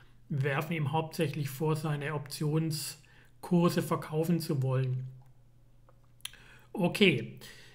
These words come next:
Ähm, ein wichtiger Punkt in seinem, in seiner, mit seinem Video, mit seinem Argument ist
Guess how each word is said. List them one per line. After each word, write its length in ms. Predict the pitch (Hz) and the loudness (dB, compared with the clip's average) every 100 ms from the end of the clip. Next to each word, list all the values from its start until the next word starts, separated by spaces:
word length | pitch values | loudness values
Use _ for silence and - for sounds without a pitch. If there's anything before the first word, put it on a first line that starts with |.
| - - - - - | -20 -20 -20 -10 6
Ähm, 400 | 196 214 220 - | 8 10 10 10
ein 400 | 202 214 196 196 - - - - 185 | 10 10 8 4 0 -8 -16 -6 2
wichtiger 420 | 214 - 226 240 | 2 2 2 2
Punkt 580 | - 240 254 269 - - | 6 6 6 2 -4 -2
in 160 | 262 202 | 2 2
seinem, 600 | 196 202 202 196 190 175 - - - - - - - - - - | 6 8 8 6 4 2 -4 -18 -20 -20 -20 -20 -20 -20 -20 -12
in 380 | 311 185 175 165 156 - - - - - - | 0 2 4 2 -4 -12 -20 -20 -20 -20 -20
seiner, 800 | - - 160 160 165 156 147 - - - | -14 -4 -2 0 2 2 0 -4 -16 -6
mit 120 | 170 | -2
seinem 300 | 139 156 147 160 | 0 2 2 4
Video, 460 | 208 214 208 196 | 4 6 8 8
mit 180 | 180 175 | 6 2
seinem 220 | 175 160 | 0 0
Argument 640 | 156 156 160 156 170 202 202 | 2 2 4 4 6 4 2
ist 500 | - 170 170 - | 0 0 -2 -10